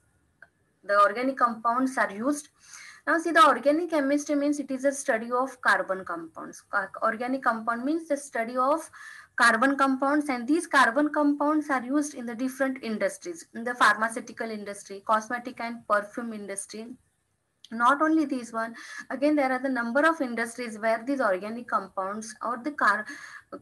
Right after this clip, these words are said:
carbon compounds are used. In the food, okay, what we can say that, uh, com-, carbon compounds are related with the food industry,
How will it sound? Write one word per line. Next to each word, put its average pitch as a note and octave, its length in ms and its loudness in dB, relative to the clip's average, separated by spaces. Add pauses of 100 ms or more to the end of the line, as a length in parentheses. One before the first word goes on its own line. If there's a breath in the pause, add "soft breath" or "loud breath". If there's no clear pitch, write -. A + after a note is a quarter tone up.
(100)
carbon A3+ 420 6
compounds A3+ 720 2
are C#4+ 340 2
used. F#3+ 400 -4 (1600 soft breath)
In E4 140 6
the F4+ 120 4
food, D4 460 0 (140)
okay, D4+ 260 -2
what C4 240 -4
we C#4+ 80 -2
can C#4+ 220 2
say C4+ 220 -2
that, B3 300 -2
uh, A3 140 -2
com-, A#3 380 2
carbon A#3+ 420 4
compounds C4+ 540 2
are B3 80 4
related A3 440 -4
with G#3 160 -8
the D#4 320 0
food A#3+ 220 0
industry, - 520 -8